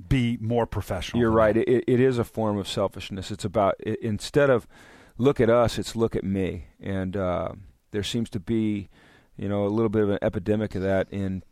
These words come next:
Speaker 2: in professional sports, and you see it sometimes filtering down into college and high school and youth sports as well, because those young kids, they look at these <laughs> guys on Sunday and their actions, and they're role models, you know, whether they're positive or negative. And I think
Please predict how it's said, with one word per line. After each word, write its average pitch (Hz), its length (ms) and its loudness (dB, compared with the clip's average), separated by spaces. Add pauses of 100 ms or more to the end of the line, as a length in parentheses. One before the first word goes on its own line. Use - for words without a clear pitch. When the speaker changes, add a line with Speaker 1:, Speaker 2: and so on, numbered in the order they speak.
(140)
Speaker 2:
in 98 180 -6
professional 104 560 -4
sports, 101 440 -4
and 98 100 -4
you 95 80 -4
see 107 200 -4
it 98 120 -4
sometimes 101 420 -4
filtering 101 480 -6
down 98 260 0
into 95 520 -4
college 101 400 2
and 87 80 -8
high 98 100 2
school 95 220 -6
and 90 80 -2
youth 107 180 -2
sports 95 420 -8
as 87 120 -14
well, 113 260 2
because 101 300 -4
those 107 240 0
young 107 180 0
kids, 98 380 -2 (320)
they 110 120 4
look 110 280 2
at 107 160 0
these 101 200 0
<laughs> - 120 0
guys 120 200 2
on 98 160 0
Sunday 101 540 0 (460)
and 98 180 2
their 98 140 6
actions, 101 500 2
and 95 240 -2 (140)
they're 98 180 0
role 117 240 -2
models, 90 560 -6
you 101 60 -10
know, 95 120 -6
whether 98 300 0
they're 95 100 0
positive 98 520 0
or 95 80 -2
negative. 104 440 2 (500)
And 117 160 4
I 113 60 6
think 170 240 0